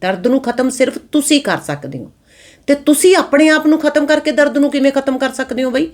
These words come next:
ਤੁਸੀਂ ਤਾਂ ਦੂਜਿਆਂ ਲਈ ਸਗੋਂ ਦਰਦ ਕ੍ਰੀਏਟ ਕਰ ਰਹੇ ਹੋ। ਇੱਕ ਹੋਰ ਗੱਲ ਸਿਆਣੀ ਇਹ ਆ, ਸਿਆਣੇ ਕਹਿੰਦੇ ਆ ਕਿ ਜਾਣ ਵਾਲਾ ਦੁਨੀਆ 'ਚੋਂ ਨਹੀਂ ਜਾਂਦਾ, ਜਾਣ ਵਾਲਾ ਤਾਂ ਖਤਮ। ਉਸ ਤੋਂ ਬਾਅਦ ਕੌਣ ਜਾਂਦਾ? ਜਿਹੜੇ ਪਿੱਛੇ ਰਹਿ ਗਏ।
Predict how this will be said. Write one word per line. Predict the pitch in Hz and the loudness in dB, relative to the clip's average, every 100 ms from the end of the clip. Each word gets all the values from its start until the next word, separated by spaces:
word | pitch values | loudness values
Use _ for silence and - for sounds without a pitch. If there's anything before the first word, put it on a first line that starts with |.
| _ _ _ - | _ _ _ -2
ਤੁਸੀਂ | 269 277 | 2 2
ਤਾਂ | 277 | 2
ਦੂਜਿਆਂ | 233 185 220 | 0 2 2
ਲਈ | 214 | 2
ਸਗੋਂ | - 147 | -2 -4
ਦਰਦ | 143 123 214 208 | -4 0 0 2
ਕ੍ਰੀਏਟ | 233 226 220 214 | 0 2 2 0
ਕਰ | 214 208 196 | -4 -6 -8
ਰਹੇ | 202 | -12
ਹੋ। | 202 _ - - - - _ - | -16 _ -20 -20 -20 -20 _ -2
ਇੱਕ | 233 | -2
ਹੋਰ | 202 - 262 277 | -2 2 4 4
ਗੱਲ | 160 143 | 2 -4
ਸਿਆਣੀ | 135 - 143 131 139 143 | -6 -8 -8 -6 -4 -2
ਇਹ | 202 165 | -2 -4
ਆ, | 127 120 180 - _ - | -6 -10 -14 -16 _ -12
ਸਿਆਣੇ | - 202 190 196 247 | -6 -2 2 4 4
ਕਹਿੰਦੇ | 277 180 143 147 | 4 0 -2 -4
ਆ | 110 - _ _ _ - | -10 -18 _ _ _ 0
ਕਿ | 247 | 0
ਜਾਣ | 156 180 165 190 | 0 0 0 0
ਵਾਲਾ | 214 226 | 0 0
ਦੁਨੀਆ | 226 233 240 | 0 0 0
'ਚੋਂ | 247 285 | 0 0
ਨਹੀਂ | 294 | 0
ਜਾਂਦਾ, | 226 160 139 143 _ _ _ _ _ _ _ _ 165 | 0 -6 -10 -14 _ _ _ _ _ _ _ _ -10
ਜਾਣ | 151 180 170 | -6 -4 -4
ਵਾਲਾ | 190 196 196 | -4 -2 -4
ਤਾਂ | 196 226 269 _ _ _ _ _ _ | -6 -8 -10 _ _ _ _ _ _
ਖਤਮ। | - 147 120 - _ _ - | -14 -14 -14 -20 _ _ -6
ਉਸ | 208 | -2
ਤੋਂ | - 247 | 0 2
ਬਾਅਦ | 247 | 2
ਕੌਣ | 262 247 247 | -2 -4 -4
ਜਾਂਦਾ? | 254 240 254 - _ _ - | -4 -6 -10 -16 _ _ -8
ਜਿਹੜੇ | 170 196 | -6 -6
ਪਿੱਛੇ | - 160 - 143 | -8 -12 -8 -10
ਰਹਿ | 139 131 | -10 -12
ਗਏ। | 156 | -10